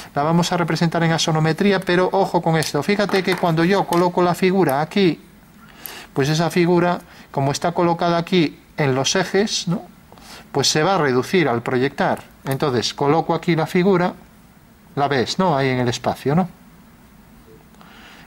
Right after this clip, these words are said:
Entonces esta figura, al proyectarla aquí,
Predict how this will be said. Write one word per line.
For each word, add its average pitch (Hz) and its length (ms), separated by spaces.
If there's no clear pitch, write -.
Entonces 151 300
esta 208 200
figura, 196 420
al 143 120
proyectarla 165 640
aquí, 185 360